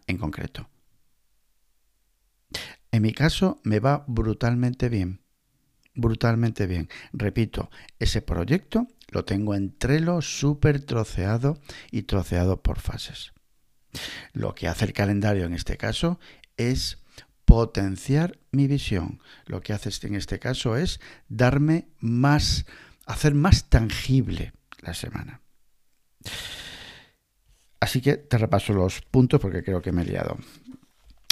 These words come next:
Uno, en Trello tengo todas mis listas, como decía, la bandeja de entrada, las listas pendientes, las prioridades,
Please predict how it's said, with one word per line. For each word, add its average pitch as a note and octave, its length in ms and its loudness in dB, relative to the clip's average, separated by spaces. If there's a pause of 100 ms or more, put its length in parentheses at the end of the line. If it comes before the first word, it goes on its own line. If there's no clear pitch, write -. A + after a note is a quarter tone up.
(120)
Uno, G#2 400 6 (100)
en C3+ 180 8
Trello G#3 480 4
tengo B2+ 320 4
todas C#3 720 4
mis G#2+ 220 0
listas, F#2+ 360 -6
como - 180 -6
decía, - 180 -6
la F2 60 -4
bandeja F#2+ 300 -2
de D3 60 6
entrada, B2 320 2
las A2 100 0
listas F#2+ 260 -8
pendientes, A2 520 0
las F#2+ 160 -2
prioridades, A2 1300 4